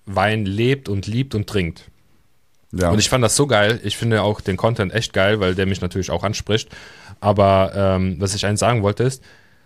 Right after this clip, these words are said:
Speaker 1: die Frau, die wäre hier was für den Podcast, die wird uns hundert Prozent safe aufklären, was möglich ist und was nicht. Und, ähm, deswegen, ähm, würde ich auch deswegen, die Weinsteigerin, so heißt die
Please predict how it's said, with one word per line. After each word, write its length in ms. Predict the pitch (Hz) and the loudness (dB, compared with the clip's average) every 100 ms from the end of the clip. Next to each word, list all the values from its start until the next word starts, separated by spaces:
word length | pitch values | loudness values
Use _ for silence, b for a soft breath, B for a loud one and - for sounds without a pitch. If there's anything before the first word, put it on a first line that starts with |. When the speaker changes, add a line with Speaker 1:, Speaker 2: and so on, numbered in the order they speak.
| b _ _ _ | b _ _ _
Speaker 1:
die 160 | - 190 | -2 0
Frau, 460 | 185 127 98 82 80 - | 2 2 2 0 -6 -4
die 180 | 104 104 | 0 4
wäre 160 | 110 | 4
hier 180 | 110 107 | 2 0
was 200 | 98 95 | -2 -4
für 80 | 98 | -6
den 100 | 92 | -4
Podcast, 480 | - 92 85 82 - | -4 -4 -6 -4 -2
die 140 | 110 | 0
wird 160 | 131 120 | 2 2
uns 260 | 110 - b b _ _ - | -2 -4 b b _ _ 0
hundert 300 | 170 170 143 | 4 4 2
Prozent 440 | - 120 117 117 - | -2 0 0 0 -4
safe 360 | - 120 117 | 0 0 0
aufklären, 560 | 117 120 - 110 101 98 | 0 0 0 0 2 2
was 200 | 98 - | 0 0
möglich 360 | 117 - 104 101 | 0 0 0 -2
ist 160 | - | -4
und 80 | 95 | -4
was 200 | 90 - | -2 0
nicht. 320 | 135 180 - b b b b b b | 0 -2 -6 b b b b b b
Und, 560 | - 110 110 110 107 - | 4 6 6 4 0 -2
ähm, 440 | 104 101 101 98 | 2 4 4 2
deswegen, 560 | 98 107 - 107 101 101 b b b b b _ | 2 0 0 0 0 -4 b b b b b _
ähm, 540 | 98 98 95 92 92 87 _ - | 0 2 2 2 -2 -6 _ -6
würde 240 | 104 120 | -2 0
ich 120 | - | 2
auch 140 | 95 - | 0 0
deswegen, 420 | 107 - 98 95 | -2 0 -2 0
die 180 | 120 107 | 0 2
Weinsteigerin, 800 | 120 143 - 95 92 87 80 78 _ | 2 0 0 0 0 -4 -8 -12 _
so 260 | 90 101 110 | -4 0 2
heißt 260 | 92 87 - | 0 -2 -8
die 160 | 80 | -12